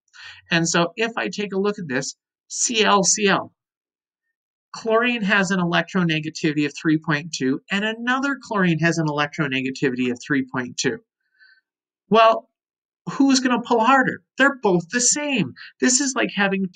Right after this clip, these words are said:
two people pulling and they both pull with the same force. This is nonpolar.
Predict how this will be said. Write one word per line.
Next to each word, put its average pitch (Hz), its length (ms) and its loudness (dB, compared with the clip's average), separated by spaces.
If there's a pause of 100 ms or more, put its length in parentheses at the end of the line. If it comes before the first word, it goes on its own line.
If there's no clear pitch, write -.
two 277 260 2
people 233 460 -2
pulling 185 400 0
and 185 140 2
they 196 80 4
both 202 320 2 (120)
pull 208 140 0
with 208 120 2
the 190 100 2
same 190 340 0
force. 202 460 0 (340)
This 247 500 2
is 180 300 2
nonpolar. 175 800 0